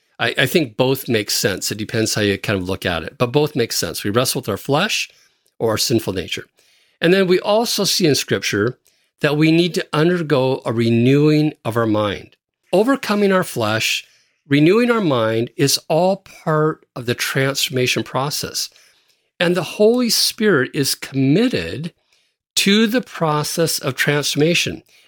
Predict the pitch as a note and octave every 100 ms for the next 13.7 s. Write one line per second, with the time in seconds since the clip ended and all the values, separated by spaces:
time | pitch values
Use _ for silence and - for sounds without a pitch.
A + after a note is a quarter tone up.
0 | F3+ F3 F#3+ C#3+ A2+ D#3+ F#3 F#3 D3+ -
1 | C3+ B2+ - G2 - _ _ - D3+ C#3
2 | - D3 G#2+ F2 - _ _ _ - A#2+
3 | D#3 G3+ A#3+ - - C#3 B2+ C3 _ _
4 | - A#2+ - - B2+ F3 G3+ A3 F3+ _
5 | _ - - E3+ F3+ F#3+ - F3+ D3+ C3+
6 | - A#2+ B2+ - - - A2+ - B2+ B2
7 | - A#2 G#2 - - _ _ _ _ _
8 | _ _ _ B2+ - - F#3+ A3+ - -
9 | G#2 E2 F#2 - - _ _ - G#2+ A2
10 | G3 - E3 B2+ A2+ G#2 B2 G2 - -
11 | A3 F3+ - - E2+ - F2 E2 - -
12 | _ _ _ _ _ - B2+ C#3+ E3+ A3
13 | - - D3 - D3+ C3+ A2+